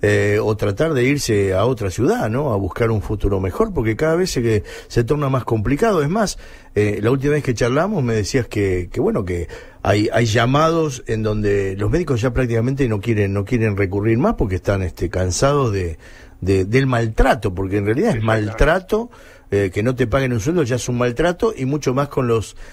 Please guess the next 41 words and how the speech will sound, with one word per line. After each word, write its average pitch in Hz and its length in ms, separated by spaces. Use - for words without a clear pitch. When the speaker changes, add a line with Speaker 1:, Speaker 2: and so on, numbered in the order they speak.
Speaker 1:
las 95 100
situaciones 110 460
de 113 80
violencia 117 380
que 95 80
están 98 240
viviendo 113 340
en 98 60
los 87 120
hospitales 90 440
públicos 185 480
también, 82 340
¿no? 147 240
Speaker 2:
Sí, 131 280
eso 123 580
es 117 220
una 113 120
realidad. 120 480
Cuando 113 460
hemos 123 340
hablado 117 340
con 107 200
las 113 220
autoridades, 117 680
le 117 80
hemos 117 200
expresado 113 460
que, 104 180
digamos, 113 320
dos 139 140
millones 131 460
y 117 40
medio 123 300
de 107 100
estatales 123 640
de - 60
la 107 120
provincia 117 380
de 117 80
Buenos 107 320
Aires 147 240